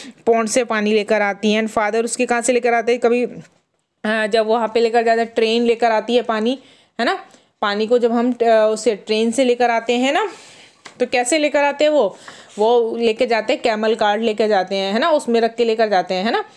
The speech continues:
goes fetch water in his camel cart में, है ना,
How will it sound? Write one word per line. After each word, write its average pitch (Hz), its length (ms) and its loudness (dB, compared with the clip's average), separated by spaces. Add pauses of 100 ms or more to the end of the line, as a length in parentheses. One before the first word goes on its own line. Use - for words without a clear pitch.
(240)
goes 226 240 2
fetch 233 260 0
water 226 320 0
in 302 200 0 (360)
his 339 140 2 (140)
camel 214 300 -2
cart 180 240 -2 (100)
में, 175 120 -6 (340)
है 226 60 -2
ना, 381 200 -4